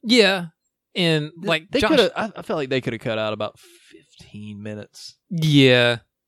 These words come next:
Speaker 2: Like
Speaker 1: Uh, definitely. Some of the attic stuff could have been tightened up a little
Speaker 2: some
Speaker 1: bit.
Speaker 2: of these little side, side plots. Like, yeah,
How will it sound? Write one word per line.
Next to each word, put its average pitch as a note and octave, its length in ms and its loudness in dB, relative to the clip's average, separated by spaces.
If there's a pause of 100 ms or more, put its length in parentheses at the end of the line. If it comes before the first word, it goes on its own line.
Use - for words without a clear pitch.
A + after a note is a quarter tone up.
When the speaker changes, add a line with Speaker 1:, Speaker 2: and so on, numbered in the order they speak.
(120)
Speaker 2:
Like A#2+ 280 -4
Speaker 1:
Uh, - 120 -20
definitely. A2+ 420 0
Some F3+ 200 0
of E3+ 40 0
the C#3+ 120 -2
attic C3+ 280 0
stuff C#3 420 2
could D3+ 100 -2
have C#3 80 -2
been C#3 180 -4 (180)
tightened C#3+ 320 -2
up C3+ 140 -4
a D#3+ 40 -10
little C#3 200 0
Speaker 2:
some C#3 120 2
Speaker 1:
bit. C#3 100 6
Speaker 2:
of C3+ 80 4
these D#3 180 2
little C#3+ 400 0 (260)
side, C#3 840 0 (580)
side D3+ 480 2
plots. C3+ 640 0 (420)
Like, E3+ 220 -10
yeah, F3+ 380 2